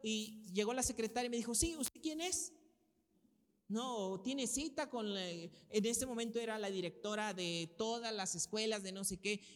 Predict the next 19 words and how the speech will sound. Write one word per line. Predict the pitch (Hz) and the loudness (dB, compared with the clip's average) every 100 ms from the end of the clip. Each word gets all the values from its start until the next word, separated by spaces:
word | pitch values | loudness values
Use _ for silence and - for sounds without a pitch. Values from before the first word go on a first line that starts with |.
| - | -2
Le | 208 | 0
dije, | 190 208 | 2 0
"No, | 226 | 0
mire, | 233 214 | 0 0
mi | 180 190 | 0 0
nombre", | 208 254 262 262 247 196 | 0 0 2 0 0 0
le | 190 | 2
dijo, | 196 214 | 4 2
"es | 208 | 2
este | 233 262 - 285 240 - - | 2 2 2 -2 -2 -10 0
y | 175 | 2
no, | 185 247 - | 2 0 0
la | 190 | 0
verdad | 180 185 214 | 2 2 0
no | 233 226 | 0 0
creo | 226 214 | 0 0
que | 226 | 0
me | 226 226 | 0 2
conozca | 196 165 180 - 147 | 2 2 2 2 -2